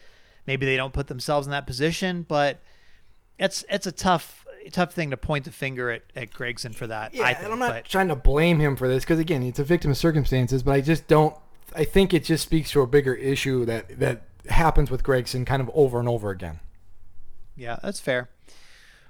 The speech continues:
Speaker 1: Well, um, listen, it's, uh, it's time to give some more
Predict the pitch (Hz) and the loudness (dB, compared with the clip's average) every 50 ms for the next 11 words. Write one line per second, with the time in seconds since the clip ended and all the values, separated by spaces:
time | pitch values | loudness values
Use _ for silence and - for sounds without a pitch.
0 | - - 190 196 202 190 185 - - - 185 175 175 175 175 175 170 165 165 - | -10 -2 2 4 6 6 4 2 -2 -2 0 2 4 4 4 2 2 0 -4 -10
1 | _ - 165 185 185 - 151 120 110 - - - - 147 139 - - - - 151 | _ -4 -2 -2 -2 -2 -6 -8 -10 -12 -14 -8 -4 -4 -4 -4 -6 -6 -2 0
2 | 147 147 151 147 143 147 143 139 123 - - - 160 160 160 160 - 165 135 143 | 0 2 2 2 2 0 -2 -2 -6 -10 -6 -4 -2 -2 -2 -4 -6 -8 -4 -2
3 | 151 151 139 - - 143 131 131 135 143 143 139 139 135 131 | -2 -2 -2 -4 -8 -8 -8 -8 -6 -4 -4 -2 -4 -4 -6